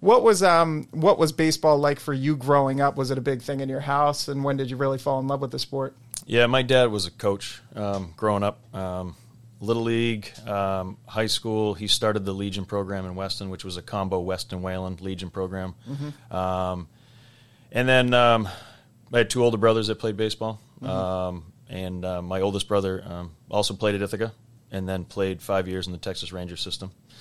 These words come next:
Speaker 1: Oh, nice.
Speaker 2: Um, so I got to see, you know, if you wanna, if you wanna play at that level, how, what do you gotta do? You know, um, and, you know, you always wanna be your older brother. Um, so he was my idol growing up. So,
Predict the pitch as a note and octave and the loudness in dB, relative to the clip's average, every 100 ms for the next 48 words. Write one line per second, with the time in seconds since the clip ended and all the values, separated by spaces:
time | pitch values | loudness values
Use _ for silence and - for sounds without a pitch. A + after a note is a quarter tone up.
0 | D3 C#3 D3 - - G2 F#2 F2+ F2 F2 | -14 -10 -10 -10 -2 0 2 0 -4 -8
1 | D#2+ - A#2 G#2+ G#2 - - - - C3 | -2 4 6 6 4 -6 -20 -20 -2 2
2 | C3+ A2+ - C3 B2 G#2+ - _ - _ | 2 2 2 4 4 2 -4 _ -20 _
3 | _ _ _ _ - _ _ _ _ _ | _ _ _ _ -20 _ _ _ _ _
4 | _ A2 F#2+ F2+ - - - G#2+ A2 A2 | _ -2 -2 -4 -10 -10 -6 0 4 4
5 | G#2 - _ G2+ B2 A2+ A#2 A2 G2 F#2+ | 4 -2 _ -2 0 2 4 4 4 2
6 | F#2+ F#2 G2 F#2 G2+ G#2 F#2+ F2 E2 - | 2 2 0 0 0 0 0 -4 -6 -10
7 | - - - - G2 F#2+ G2 F#2+ F#2+ F#2 | -12 -20 -20 -8 -4 0 2 2 0 -2
8 | F#2 F#2 F2+ G2 F2 - F2+ D#2 F2+ F#2 | -2 -2 -4 -6 -6 -8 -8 -6 -2 -2
9 | F2 F#2+ F2+ F2+ F2+ F#2 F2+ E2+ F2 F2 | -2 -4 -6 -6 -4 -4 -2 -4 -4 -6
10 | E2+ - F2+ F2+ F2 - G2+ G2 F#2 F#2 | -10 -6 -2 -2 -2 -2 -2 -2 -2 0
11 | F#2+ F#2 F2+ F2+ F#2 F2+ - F#2 F2+ | 0 0 -2 -4 -4 -6 -6 -4 -6